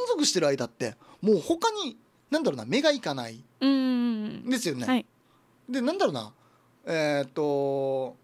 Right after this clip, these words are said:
Speaker 1: それを、なんだろう、えーっと、男性目線、まあ、なんだろうな、店長目線で考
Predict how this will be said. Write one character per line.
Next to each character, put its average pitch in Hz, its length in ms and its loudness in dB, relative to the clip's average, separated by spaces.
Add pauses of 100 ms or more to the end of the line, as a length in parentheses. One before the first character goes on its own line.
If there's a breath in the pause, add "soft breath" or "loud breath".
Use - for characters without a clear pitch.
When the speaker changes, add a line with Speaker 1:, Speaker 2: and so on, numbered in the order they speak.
(240)
Speaker 1:
そ 349 180 -2
れ 370 120 -2
を、 370 380 -4 (1000)
な 135 160 -6
ん 120 60 -8
だ 107 100 -12
ろ 95 60 -20 (580)
う、 123 100 -10
え 107 40 -6
ー - 20 -12
っ - 20 -16
と、 107 520 -16 (520)
男 262 280 0
性 269 320 0
目 254 140 2
線、 175 240 -4
ま 117 160 -14
あ、 143 40 -12
な 185 80 -10
ん 214 60 -8
だ 180 80 -8
ろ - 80 -16
う - 20 -20
な、 - 80 -20
店 285 200 -4
長 330 220 -4
目 349 100 -4
線 208 220 -2
で 127 100 -6
考 131 120 -8